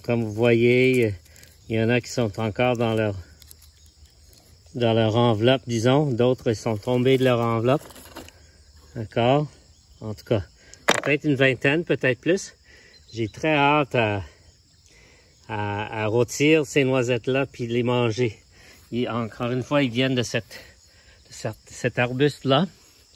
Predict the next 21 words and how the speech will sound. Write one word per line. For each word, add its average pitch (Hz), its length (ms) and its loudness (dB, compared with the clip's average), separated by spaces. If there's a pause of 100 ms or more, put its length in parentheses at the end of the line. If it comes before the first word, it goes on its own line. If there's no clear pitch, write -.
(420)
J'en 120 220 0
ai 120 100 0
quatre 156 360 -2
ici. 147 520 -4
J'en 123 200 0
ai, 123 260 2
euh, 120 80 2
deux 143 360 0
autres 151 260 0
ailleurs, 117 420 0
mais 123 160 -2
j'en 120 160 -2
ai 123 100 -2
quatre 151 300 -6
ici. 160 400 -8 (800)
Puis, 117 500 -2
euh, 110 380 4 (400)
il 113 80 -12
y - 20 -10
a 101 60 -12
celle-là, 123 540 -2